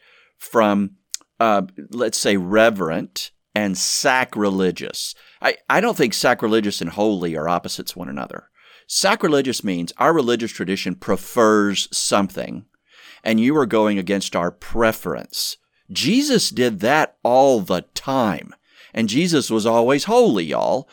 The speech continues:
So guess what? You would have perceived Jesus as radically sacrilegious. But tough noogies, he is the beautiful, holy example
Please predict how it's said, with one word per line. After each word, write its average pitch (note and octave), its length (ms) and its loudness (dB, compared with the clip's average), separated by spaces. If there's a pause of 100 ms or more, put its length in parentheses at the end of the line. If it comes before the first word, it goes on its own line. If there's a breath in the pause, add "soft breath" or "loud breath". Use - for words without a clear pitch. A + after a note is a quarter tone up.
(240 loud breath)
So B2 420 2
guess C#3+ 460 0
what? A3 500 2 (360 soft breath)
You F3+ 300 0
would B3+ 320 0
have B2+ 180 -6
perceived C3+ 460 -4
Jesus B2 540 -4
as G#2+ 260 -2
radically D3+ 800 0
sacrilegious. A#2 1400 -2 (580)
But - 260 -4
tough F3+ 300 0
noogies, A#2 680 -4 (380 soft breath)
he D3+ 240 2
is G#2+ 220 0
the A2 100 2
beautiful, B2+ 560 0
holy A#2 400 -2
example F#2+ 800 -4